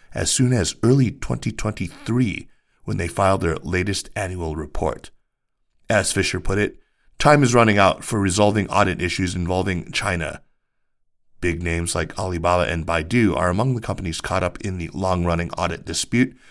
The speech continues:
between regulators in the world's two biggest economies. Chinese authorities have refused to directly open auditors' books to the American regulators on the grounds of state secret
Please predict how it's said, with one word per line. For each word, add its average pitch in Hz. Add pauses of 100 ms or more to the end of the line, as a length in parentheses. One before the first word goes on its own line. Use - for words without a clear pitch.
between 92
regulators 101
in 87
the 78
world's 87
two -
biggest 87
economies. - (840)
Chinese 139
authorities 104
have 87
refused 110
to 92
directly 87
open 104
auditors' 90
books - (320)
to 113
the 98
American 85
regulators 85
on 98
the 85
grounds 92
of 80
state -
secret -